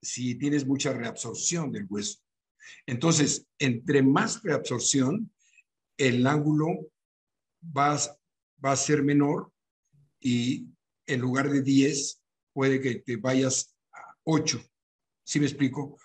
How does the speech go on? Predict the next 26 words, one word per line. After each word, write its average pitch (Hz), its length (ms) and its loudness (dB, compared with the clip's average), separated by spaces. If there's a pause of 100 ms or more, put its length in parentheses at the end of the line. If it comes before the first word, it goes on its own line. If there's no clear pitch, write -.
(140)
No 156 220 2
puedes, 196 480 4 (220)
no 151 180 -4
puedes 170 220 -4
ponerlo 135 640 0 (500)
a 101 220 -4
dos, 127 440 0
a - 80 -20
tres, 110 280 -4
porque 110 320 -8
necesitas 123 680 -2 (280)
un 143 120 -8
poco 151 240 -2
de 123 80 2
espacio. - 480 -6 (400)
Pero 160 540 2
lo 147 260 2
normal 160 580 2 (280)
es 135 140 -4
que 156 380 -2
entre 127 320 0
diez 147 560 2 (800)
y 143 220 2
hasta 120 520 -2 (680)
quince 165 640 0 (400)
grados 139 640 0